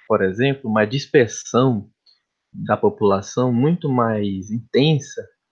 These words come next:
do que São Paulo, Minas Gerais, que você percorre, às vezes, é, trinta quilômetros, cinquenta quilômetros de uma estrada asfaltada duplicada e você já tá em outro município, outra cidade, né, com uma boa estrutura,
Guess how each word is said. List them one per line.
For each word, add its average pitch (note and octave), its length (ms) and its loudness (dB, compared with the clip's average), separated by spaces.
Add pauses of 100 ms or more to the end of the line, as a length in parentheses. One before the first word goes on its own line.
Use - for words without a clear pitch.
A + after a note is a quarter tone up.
(320)
do A#2 220 -2
que A#2+ 280 0
São C3 220 -4
Paulo, A2 580 0
Minas G#2+ 300 0
Gerais, A2 460 4
que - 180 -14
você G#2 260 -6
percorre, G#2 540 2
às F#2+ 140 -12
vezes, F#2+ 540 -6 (540)
é, F#2 440 0
trinta A2+ 500 0
quilômetros, G#2 720 2
cinquenta A2+ 340 -2
quilômetros G2+ 340 -4
de G#2 40 -12
uma G#2 160 -2
estrada G2 400 0
asfaltada G2+ 560 0
duplicada C3+ 580 -6
e D3+ 40 -4
você D#3+ 220 -2
já D3+ 120 2
tá D3 120 -8
em C#3 60 -2
outro C3 180 -4
município, B2 680 -2
outra A#2 180 2
cidade, C#3+ 760 2 (640)
né, A2 220 2
com A#2 140 -6
uma A2+ 180 2
boa G#2 320 4
estrutura, G#2 1040 -2